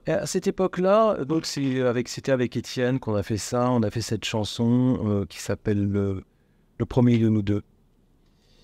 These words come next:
Et, euh, c'était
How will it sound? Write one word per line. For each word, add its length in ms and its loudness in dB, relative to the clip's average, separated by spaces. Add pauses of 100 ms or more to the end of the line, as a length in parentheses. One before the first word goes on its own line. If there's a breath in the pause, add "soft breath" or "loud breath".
(480 soft breath)
Et, 260 4
euh, 800 2
c'était 640 0